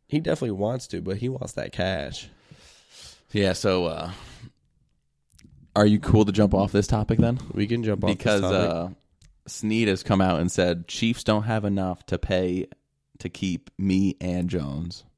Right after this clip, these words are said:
Speaker 2: That's what he said.
Speaker 1: Yeah, so Snead, you are a
Speaker 2: Yeah.
Speaker 1: Washington Commander.
Speaker 2: <laughs>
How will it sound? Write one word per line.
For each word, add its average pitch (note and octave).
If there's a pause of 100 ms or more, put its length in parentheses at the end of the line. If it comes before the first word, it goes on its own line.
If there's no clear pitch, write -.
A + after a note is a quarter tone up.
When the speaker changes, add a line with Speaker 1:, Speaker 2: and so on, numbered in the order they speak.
(360)
Speaker 2:
That's G2
what F#2
he F#2
said. E2+ (2750)
Speaker 1:
Yeah, B2+
so G#2
Snead, C#3
you A#2
are A#2+
a A2 (100)
Speaker 2:
Yeah. F2+ (1500)
Speaker 1:
Washington A#2
Commander. B2
Speaker 2:
<laughs> -